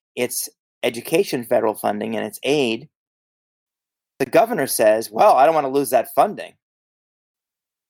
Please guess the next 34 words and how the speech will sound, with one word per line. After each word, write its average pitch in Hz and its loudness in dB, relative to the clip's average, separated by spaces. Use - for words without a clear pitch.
But 156 -4
he's 156 -6
not 190 0
saying 151 -2
what 139 -2
he's 143 -10
gonna 143 -6
do. 175 -8
He 156 -10
just 214 -6
says 170 -2
he'll 151 -4
talk 143 0
to 139 -8
the 127 -4
N 123 -4
C 131 -10
double 120 -2
A, 160 2
he'll 147 -2
talk 135 -4
to 120 -8
other 135 -2
sports 131 -4
organizations 127 -8
like 117 -6
the - -10
Olympics, 147 -8
but 135 2
he's 143 -8
not 170 0
defending 147 0
the 123 -4
rights 117 -2